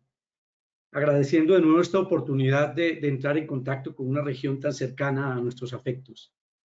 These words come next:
Eh, vamos, vamos a tomar nota, doctor Richard, de las tareitas que me puso en materia de servicios públicos y particularmente de infraestructura vial y de ciclorrutas, eh,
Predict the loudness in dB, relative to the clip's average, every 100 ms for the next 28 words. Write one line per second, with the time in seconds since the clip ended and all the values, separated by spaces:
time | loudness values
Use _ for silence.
0 | _ -2 -2 0 2 2 -2 0 0 2
1 | 0 2 2 0 2 0 2 2 2 0
2 | 0 -2 0 -2 2 0 0 0 2 0
3 | -2 -4 0 -2 2 0 0 -8 -12 _
4 | _ _ _ _ _ -4 -2 0 4 6
5 | 4 0 -4 0 -2 0 -2 -2 -4 -2
6 | -2 -2 -4 -4 -6 -10 -8 -8 -6 -2
7 | 0 0 2 2 2 0 -8 -10 -18 -8
8 | -6 -2 0 2 0 -2 -2 -2 -4 -8
9 | -8 -6 -8 -8 -14 -14 _ _ _ _
10 | _ -6 -2 -2 -4